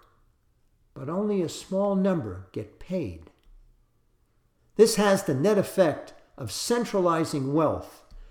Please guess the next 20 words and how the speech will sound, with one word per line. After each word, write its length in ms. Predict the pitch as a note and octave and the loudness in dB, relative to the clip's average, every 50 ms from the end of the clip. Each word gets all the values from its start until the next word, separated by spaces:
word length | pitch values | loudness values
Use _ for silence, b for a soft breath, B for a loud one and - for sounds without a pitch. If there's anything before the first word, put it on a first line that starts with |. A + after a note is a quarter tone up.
| b b b b | b b b b
and 280 | b C#3 C#3 C#3+ D3+ F3 | b -4 0 2 4 4
limiting 520 | G#3 A3+ A3 G#3 D3 B2+ A#2+ A#2 A#2+ - - | 4 4 4 4 2 0 -2 -4 -6 -6 -2
overall 720 | - D#3+ F#3+ F#3+ E3 E3+ D#3 - - D3+ C#3+ C#3 B2+ A#2 | 0 2 2 2 2 0 -2 0 2 2 2 2 2 0
growth. 760 | G#2 - B2 C3 D3+ D3 A2+ F2+ F2 - - - - - _ _ _ _ _ _ _ _ _ _ _ _ _ _ _ _ _ _ - - | -4 -2 2 4 4 4 4 2 -4 -10 -16 -20 -20 -20 _ _ _ _ _ _ _ _ _ _ _ _ _ _ _ _ _ _ -6 -2
An 100 | D#3 D#3 | 2 2
economy 800 | D#3+ D3+ - - - A#3+ B3+ B3+ A#3 F#3 D3 C3 A2 G2+ F#2+ - - b b b b | 2 2 0 -2 0 2 2 4 2 2 0 0 -4 -8 -10 -14 -18 b b b b
that 180 | b D3 D3 D3 | b -4 -4 -4
fails 460 | - - G3 G#3 A3 A#3+ A#3+ A3+ A#3 | -2 0 2 4 6 6 6 4 4
to 100 | - - | 0 -6
compensate 840 | - - - G#3+ A3 G#3 - G3+ E3 - - - C#3 A2+ G#2 G2+ - | -6 0 2 4 4 4 4 2 0 0 0 0 0 0 0 -4 -6
the 80 | - A2 | -10 -12
prime 440 | - - - G3+ A3 A#3 A#3+ A#3 | -8 -4 -2 0 2 2 2 0
contributors 760 | - - G#3 F#3+ - - G#3+ G#3 G3 G3+ F#3 E3 F3+ E3 - - | 0 -2 -4 -4 2 4 4 6 6 4 2 4 2 2 2 0
of 120 | D3 B2 | -2 0
value 600 | A2+ A2 D3 E3+ F#3 F#3 F3 B2+ G2+ F#2 F2 F2 - - _ _ _ _ _ _ _ _ _ _ _ _ _ _ _ _ _ _ _ - | 0 0 2 2 2 2 2 2 0 -2 -6 -8 -12 -18 _ _ _ _ _ _ _ _ _ _ _ _ _ _ _ _ _ _ _ -8
is 180 | C3+ A#2 - | -8 -6 -4
not 600 | C#3+ C#3 D#3+ F#3+ F#3 D#3 A2+ F#2+ - - - - - - | -2 0 0 2 0 0 -2 -4 -10 -16 -20 -18 -12 -8
a 100 | C3 A2+ | -8 -8
sustainable 720 | - - A#2+ - - - D3+ D3+ D#3 C#3 A#2+ G2 G2 F#2 | -8 -8 -10 -10 -6 -4 -2 -2 -2 -2 -4 -6 -8 -10
system. 540 | - - - - D#3+ D3+ - - - F2 - | -12 -8 -4 -4 -4 -4 -4 -10 -14 -16 -18